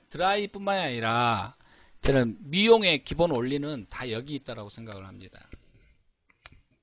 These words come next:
카메라 맞추기가 좀 어렵네.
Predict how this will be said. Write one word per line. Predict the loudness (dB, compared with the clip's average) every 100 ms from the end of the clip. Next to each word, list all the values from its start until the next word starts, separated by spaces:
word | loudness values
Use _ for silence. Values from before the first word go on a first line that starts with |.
| -20 -20 _ _ _ _ _ _ _ _ _ _ -18 -16 -20 -20 _ _ _ _ -20
카메라 | -16 -14
맞추기가 | -16 -16 -18 -20
좀 | -18 -18
어렵네. | -16 -16 -18